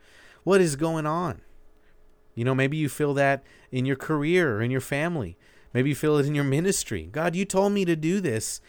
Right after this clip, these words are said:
You told me to take this step of faith, to go here and to do that. And now I'm, I'm, I'm, I'm experiencing a roadblock, a setback. I've, I've, I've encountered a brick wall. Where are you in this? You told me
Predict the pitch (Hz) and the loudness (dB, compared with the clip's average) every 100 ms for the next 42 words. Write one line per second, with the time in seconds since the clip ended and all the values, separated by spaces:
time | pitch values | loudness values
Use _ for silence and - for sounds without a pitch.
0 | - - - 151 156 180 185 180 147 - | -20 -20 -10 -6 2 4 4 2 0 0
1 | 175 - 156 - 156 151 139 - 143 135 | 0 -2 -6 0 -2 0 -6 -2 0 0
2 | 113 - - - - - 120 143 175 135 | 0 -6 -18 -20 -14 -4 2 4 4 4
3 | 131 123 113 120 110 156 135 107 110 - | 0 0 0 -2 0 0 2 2 0 -4
4 | - - 113 123 151 175 185 165 143 120 | -20 -6 -2 2 4 4 2 2 0 0
5 | 127 113 113 110 107 98 - - - 120 | -2 -2 -2 -2 -4 -8 -16 -20 -6 -2
6 | 127 120 - - 151 165 - 139 131 123 | 0 0 -2 0 0 0 -2 -4 -4 -2
7 | 113 110 139 170 175 120 95 85 - 110 | -2 0 2 4 4 0 -2 -4 -6 -8
8 | - - - 175 147 104 90 90 117 113 | -6 -4 0 2 0 -2 -2 -2 -4 -2
9 | 117 117 - 113 120 117 139 156 151 110 | 0 0 0 -2 -2 -4 -2 0 0 0
10 | 98 110 156 - 131 123 101 92 120 - | 0 0 0 0 0 2 2 2 -4 -8
11 | _ - - - _ 170 165 170 180 165 | _ -20 -20 -20 _ -2 2 2 2 2
12 | 135 113 95 95 - - 127 165 - 165 | 0 -2 -6 -8 -12 -10 -6 -6 -4 -4
13 | 175 160 135 | -2 -2 -2